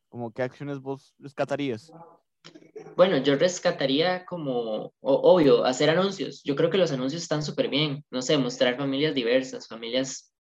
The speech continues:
Speaker 2: conformadas por dos mamás, por dos papás, por, no sé, más gente. Eh, pero también demostrar, o, ¿verdad? En sus redes demostrar que están apoyando al, al, a asociaciones L G B T,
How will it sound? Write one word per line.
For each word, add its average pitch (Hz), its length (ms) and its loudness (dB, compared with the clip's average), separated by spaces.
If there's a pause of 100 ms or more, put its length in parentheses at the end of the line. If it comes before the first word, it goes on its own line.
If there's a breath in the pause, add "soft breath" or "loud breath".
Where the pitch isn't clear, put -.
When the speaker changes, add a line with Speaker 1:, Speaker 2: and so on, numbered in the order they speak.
(100)
Speaker 2:
conformadas 131 540 -4
por 123 140 -6
dos 117 140 -2
mamás, 131 440 0
por 117 140 -8
dos - 180 -12
papás, 135 580 0
por, 113 360 -8 (440)
no 123 140 -12
sé, 117 220 -6
más 120 160 -10
gente. 131 440 -6 (720 loud breath)
Eh, 123 960 2 (1400)
pero 147 380 4
también 135 560 -2
demostrar, 190 840 -4
o, 123 680 0
¿verdad? 139 220 -4
En - 60 -6
sus 131 260 -4
redes 139 280 2
demostrar 139 580 -4
que - 80 -14
están 143 200 -10
apoyando 139 480 -4
al, 165 180 -4
al, 120 320 -6
a 120 120 -12
asociaciones 127 600 -10
L 156 140 -6
G 151 100 -8
B 135 180 -8
T, 185 320 -6